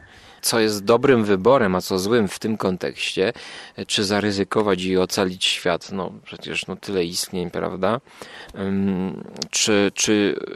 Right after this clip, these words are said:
właśnie uwierzyć tym przybyszom, czy, czy jest to totalne szaleństwo. Myślę, że jest to taka rozrywkowa książka, która się nie nuży, nie, nie dłuży się.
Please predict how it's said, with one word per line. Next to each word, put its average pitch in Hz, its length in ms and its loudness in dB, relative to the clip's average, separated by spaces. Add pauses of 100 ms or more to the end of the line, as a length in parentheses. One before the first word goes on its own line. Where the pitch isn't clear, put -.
właśnie - 300 -4
uwierzyć 196 580 0
tym 110 200 -2
przybyszom, 113 640 -2
czy, - 280 -4
czy - 200 -4
jest 87 180 -4
to 92 200 0 (400)
totalne 104 420 0
szaleństwo. 90 640 -2 (880)
Myślę, 123 380 2
że 110 200 2
jest 107 220 0
to 104 120 -2 (400)
taka 101 280 -2
rozrywkowa 101 720 2
książka, - 600 -8
która 104 320 -4
się 101 300 0
nie 117 360 4
nuży, 151 540 2
nie, 135 220 2
nie 117 380 2
dłuży 135 440 -2
się. 123 280 -2